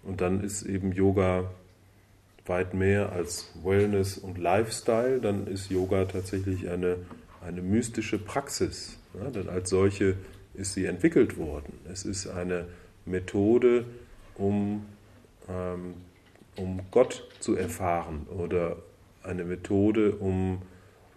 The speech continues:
um, ja, zu unserem wahren Selbst zu kommen. Und das ist, das ist Mystik.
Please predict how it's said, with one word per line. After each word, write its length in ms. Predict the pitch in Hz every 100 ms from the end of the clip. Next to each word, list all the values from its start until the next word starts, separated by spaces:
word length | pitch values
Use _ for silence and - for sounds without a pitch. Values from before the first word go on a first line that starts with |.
| -
um, 600 | 95 90 90 90 90 90 90 - _ _ _ _ _ _ _ _ _ _ 107
ja, 180 | 107
zu 140 | 90 -
unserem 240 | 92 90
wahren 400 | 87 90 101 107
Selbst 340 | 95 117 135 -
zu 120 | 104
kommen. 360 | - 87 80
Und 160 | 80 85
das 160 | 85 -
ist, 520 | 92 - - - - _ _ _ _ - _ _
das 220 | - -
ist 220 | - - 98
Mystik. 540 | 123 147 - - -